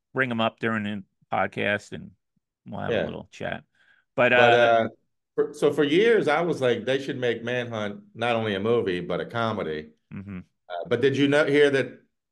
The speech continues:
Speaker 2: I don't know if they've already made it, Spielberg bought it. Sil-, Spielberg been trying to do it for years, and apparently now it's a Netflix series. Did you hear about that?
Speaker 1: No.
Speaker 2: Uh, so I was bummed. I was like, "Fuck, if they make this a comedy,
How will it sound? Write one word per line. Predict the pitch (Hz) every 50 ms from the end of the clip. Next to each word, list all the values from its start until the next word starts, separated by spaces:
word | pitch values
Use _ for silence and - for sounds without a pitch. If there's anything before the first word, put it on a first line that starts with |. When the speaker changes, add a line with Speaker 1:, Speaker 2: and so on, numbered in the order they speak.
| _ _ -
Speaker 2:
I | 135
don't | 160 175
know | 160
if | 165
they've | - 110 113
already | 117 123 131 127 117
made | 107 107 113 123 135 139
it, | - 104 -
Spielberg | - - - 131 131 123 123 135 131 127 120 101 -
bought | - 110 113 113 113
it. | 113 110 113 -
Sil-, | - 208 190 - -
Spielberg | - - 202 185 165 170 147 131 113 104 - -
been | - 143 -
trying | 139 131 123 110
to | 101
do | - 110 110
it | 98 -
for | 98
years, | 87 95 104 101 98 92 87 90
and | 101 95
apparently | 87 - 120 120 113 113
now | 113 117 113
it's | 113 113
a | 104
Netflix | 101 107 113 113 - - 120 117 117 117 - - -
series. | - 127 123 123 123 120 120 120 120 117 120 117 - _ _ _ _ _ _ _ _ _ _ _ _ _ _ _ _ _ _ _ _ _ _ _ _ _ _ _ _
Did | - 113
you | 113
hear |
about | 113 117 107 113
that? | 120 117 113 - - - _ _ _ _ _ -
Speaker 1:
No. | 104 147 165 190 120 82 - _ _ _ _ _ _ _ _ _ _ _ _ _ _ _
Speaker 2:
Uh, | 123 113 104 98 101
so | 101 - 151 143 143 139 143
I | - 165 180
was | 180 135
bummed. | 113 98 156 160 165 156 147 139
I | 135 135
was | 135 113 127
like, | 120 107 107 -
"Fuck, | - 139 113 101 -
if | -
they | - 185 190
make | 180 160 151 -
this | 117 110
a | 95
comedy, | 90 - - 113 110 104 101 90 87 85 82